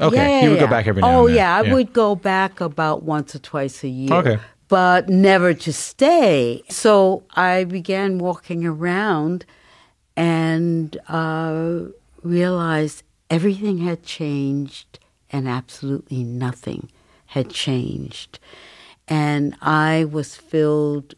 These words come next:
Speaker 2: with amazing emotions. And, um, that's the first piece I did at the Studio Museum called Home Coming Home.
Speaker 1: Mm-hmm.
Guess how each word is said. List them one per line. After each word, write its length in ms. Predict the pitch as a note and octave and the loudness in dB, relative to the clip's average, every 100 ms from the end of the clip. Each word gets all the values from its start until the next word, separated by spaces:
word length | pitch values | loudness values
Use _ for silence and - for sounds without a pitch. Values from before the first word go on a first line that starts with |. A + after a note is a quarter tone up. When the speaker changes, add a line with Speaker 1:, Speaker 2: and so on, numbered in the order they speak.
| - | -16
Speaker 2:
with 720 | C3+ C3 C3+ C3+ C3 - _ - | -14 -8 -6 -6 -6 -14 _ -8
amazing 720 | D3 C#3+ C#3+ F3 F#3 G3 F3 | -4 -2 0 0 -2 -4 -6
emotions. 960 | D3+ D3 C#3+ C#3+ - C#3+ C#3 B2+ - - _ _ _ _ _ _ _ | -4 -4 -4 -6 -8 -10 -10 -14 -18 -20 _ _ _ _ _ _ _
And, 800 | - C#3+ C3+ B2+ C3 C3+ C3 - - - | -8 -6 -4 -4 -4 -4 -4 -8 -12 -8
um, 580 | D3 C#3 C3+ C#3 C3+ - _ _ _ | -6 -4 -6 -8 -12 -18 _ _ _
that's 280 | D#3 D#3 - | -2 -2 -6
the 80 | D#3 | -8
first 480 | - E3+ E3 - | -2 0 0 -6
piece 340 | - D#3+ C#3 - | -6 -6 -4 -6
I 160 | B2+ | -8
did 580 | B2+ A#2+ D3+ B2 A#2 - _ | -8 -2 0 2 -2 -6 _
at 180 | C3 B2+ C3+ | -12 -10 -10
the 20 | |
Studio 560 | - - C#3 B2 B2+ B2 | -12 -8 -8 -6 -6 -6
Museum 800 | B2 A#2+ A#2+ F3+ F3 C3+ B2+ A#2+ | -6 -8 -6 -2 0 0 -4 -10
called 400 | - C3 B2+ B2+ - - - - | -10 -6 -6 -6 -10 -20 -20 -4
Home 300 | D#3 D3 D3 | 0 0 -2
Coming 420 | C#3+ D3+ C3 B2+ | -4 -6 -4 -4
Home. 520 | B2 A2+ C#3+ B2 A2+ G#2+ | -6 -6 -6 -4 -6 -6
Speaker 1:
Mm-hmm. 140 | F#2+ | -4